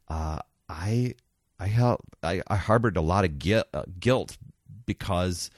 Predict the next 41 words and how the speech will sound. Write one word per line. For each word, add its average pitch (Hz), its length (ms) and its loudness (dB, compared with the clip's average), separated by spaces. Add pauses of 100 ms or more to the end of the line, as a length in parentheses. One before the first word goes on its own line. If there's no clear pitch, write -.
(580)
I - 80 -4
thought 101 340 2
I 101 100 -2
could 98 160 -4
have 87 140 -2
done 92 240 0
more 87 440 0
that 87 340 0
day 82 420 2 (380)
to 101 160 2
have 80 640 0 (640)
def-, 101 240 -4
detracted 98 760 2
from 87 260 0
that 85 300 0
incident 80 560 -4
ever 85 180 -2
happening. - 540 -6 (580)
Uh, 80 240 2
she, 87 280 0
she 90 160 -2
was 82 140 -2
killed 73 260 -2
in 58 60 -8
a 62 40 -8
car 69 260 -4
crash, - 440 -8 (580)
and, 101 540 2
um, 82 460 0 (320)
she - 140 -6
was, 85 180 -2 (300)
went 80 200 -4
to 85 80 -2
a 76 40 -2
dental 69 280 -4
appointment 60 400 -8
and 69 100 -10
drove 69 240 -2
home 67 220 -6
and, 64 240 -8
and 52 320 -10